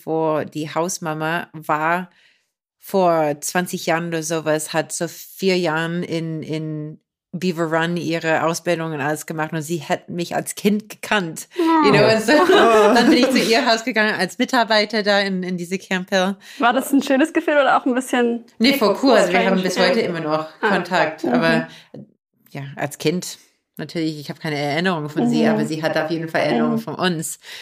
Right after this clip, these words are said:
Speaker 1: Und, aber das ist wirklich so, Camp Hill sind a small world. Also jeder
Speaker 2: Mhm.
Speaker 1: kennt sich irgendwie irgendwo.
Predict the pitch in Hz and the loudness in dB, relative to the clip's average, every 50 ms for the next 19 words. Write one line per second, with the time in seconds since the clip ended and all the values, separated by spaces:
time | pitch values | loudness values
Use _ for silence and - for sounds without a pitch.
0 | - - - - 165 165 165 151 - - - - _ - - - - - 170 170 | -18 -18 -6 -4 -4 -2 -2 -4 -8 -10 -12 -14 _ -20 -20 -8 -4 -2 -2 0
1 | 180 175 170 190 175 - 185 190 190 - 202 190 - 254 233 180 156 - - 190 | 0 0 -2 -2 0 0 0 0 0 -2 -4 -2 2 2 2 2 0 -2 -2 -2
2 | 180 185 - 220 214 214 196 208 - 175 160 175 190 196 - - - - - 190 | -2 -2 0 0 0 0 -2 -2 -2 -2 0 0 -2 -4 -6 -8 -8 -6 -4 -4
3 | - - - 196 185 170 165 170 170 165 190 220 214 180 147 143 - - 160 156 | -4 -4 -2 0 2 2 2 2 2 2 2 2 4 4 2 2 0 -2 -2 -2
4 | 170 165 160 165 180 262 - - 240 - - 180 175 175 - - 175 175 - - | -2 -2 -2 0 0 2 2 0 0 -2 -4 -4 -4 -4 -4 -4 -6 -6 -4 -2
5 | 170 170 170 180 170 - 175 165 165 156 - - 180 180 170 170 156 - - 165 | -2 -2 -2 -4 -6 -8 -8 -8 -8 -6 -4 -2 -2 -2 -2 -4 -8 -4 -2 0
6 | 160 156 156 160 160 160 | 2 2 0 -2 -4 -10